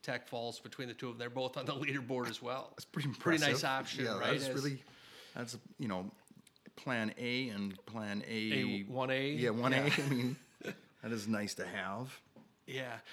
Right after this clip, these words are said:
Speaker 1: So I watch, I'll tell you, the Midlands, one thing I liked about the Midlands is, um, on their Big Ten Plus channel, they had eight mats, but they had a ninth stream going.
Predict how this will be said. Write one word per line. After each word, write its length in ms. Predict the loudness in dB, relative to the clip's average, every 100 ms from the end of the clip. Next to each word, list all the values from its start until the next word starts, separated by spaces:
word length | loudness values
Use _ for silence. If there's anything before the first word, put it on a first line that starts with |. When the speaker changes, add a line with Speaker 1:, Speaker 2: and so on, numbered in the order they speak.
| -2
Speaker 1:
So 120 | 4
I 60 | 6
watch, 340 | 8 6 4 2
I'll 60 |
tell 160 | 6 6
you, 80 | 6
the 80 |
Midlands, 560 | 6 6 6 4 4 2
one 180 | 2 4
thing 140 | 4
I 40 | 4
liked 220 | 4 2
about 160 | -2
the 80 | -2
Midlands 460 | -2 0 -2 -2 0
is, 380 | 0 0 -2 -6 -12 -2
um, 520 | 0 2 0 -2 -4
on 180 | -4 0
their 200 | 2 2
Big 500 | -2 -4 0 0 -2
Ten 520 | -2 0 0 -2 -6 -10 _ -10
Plus 340 | -2 0 0
channel, 600 | -2 -2 -2 0 0 -2 -8 -20 -20 -12 -4
they 120 | 0
had 120 | 2
eight 240 | 2 2
mats, 320 | 2 4 4 0
but 120 | -4
they 80 | 0
had 100 | 0
a 80 | 0
ninth 320 | 0 0 -2
stream 460 | -4 -2 0 0
going. 440 | -2 0 0 0